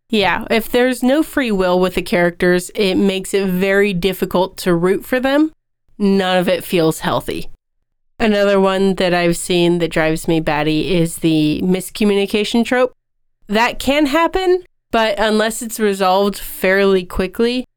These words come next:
it feels like a lot of drama for the sake of drama. There is a tendency, especially with newer authors, to try to fill up Act Two and fill up the middle of their book.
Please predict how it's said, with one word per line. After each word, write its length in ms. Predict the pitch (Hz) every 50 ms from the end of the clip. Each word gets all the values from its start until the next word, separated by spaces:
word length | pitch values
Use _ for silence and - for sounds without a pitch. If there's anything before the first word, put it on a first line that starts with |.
| _ _ _ _ _ _ _ _
it 220 | - 226 208 196 185
feels 400 | - - 240 233 233 226 220 226
like 140 | 220 202
a 60 | 202 196
lot 220 | 190 185 185 185
of 100 | 185 175
drama 400 | 175 - 175 170 175 180 175 170
for 160 | 170 - 175
the 100 | 165 170
sake 300 | 165 - 165 151 151 -
of 120 | 139 139 135
drama. 500 | - - 123 101 110 107 87 92 90 - - _ _ _ _ _ _ _ _ _
There 300 | - 226 196 214 226 233
is 120 | 247 262 247
a 40 | 247
tendency, 640 | - - 208 220 220 214 214 202 - - 214 202
especially 560 | 196 190 - - - 180 180 170 - 202 185 175
with 160 | 175 175 -
newer 340 | 185 185 180 180 185 202 165
authors, 540 | 156 156 175 170 - 175 170 170 165 - -
to 160 | - - 196
try 280 | 185 - - 196 185 180
to 180 | - 196 180
fill 400 | 175 - - - 202 196 196 190
up 220 | 185 185 185 - -
Act 320 | - 196 180 170 - -
Two 400 | - - 202 196 190 208 226 247
and 120 | 214 202 185
fill 220 | - - 202 202
up 140 | 190 190 -
the 80 | - 185
middle 340 | 185 185 180 185 185 185
of 120 | 185 175 -
their 140 | 185 175 170
book. 360 | 165 170 180 220 - -